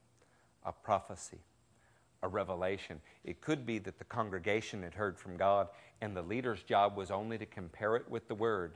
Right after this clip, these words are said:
and make sure that there was some sense of order so everyone was being edified.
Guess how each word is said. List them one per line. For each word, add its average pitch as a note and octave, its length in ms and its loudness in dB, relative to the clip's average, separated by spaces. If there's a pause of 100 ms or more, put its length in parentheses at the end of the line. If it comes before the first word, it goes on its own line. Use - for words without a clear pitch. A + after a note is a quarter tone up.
(320)
and G2 180 -6
make F#2+ 160 -6
sure A#2 320 -2
that G#2+ 200 -6
there G2+ 100 -2
was F2 120 -8
some G#2+ 280 -4
sense A2 320 -6
of F#2+ 80 -4
order F#2+ 320 -2
so F2 180 -6
everyone F#2 460 -4
was F2+ 100 -10
being F#2+ 260 -8
edified. F2+ 360 -6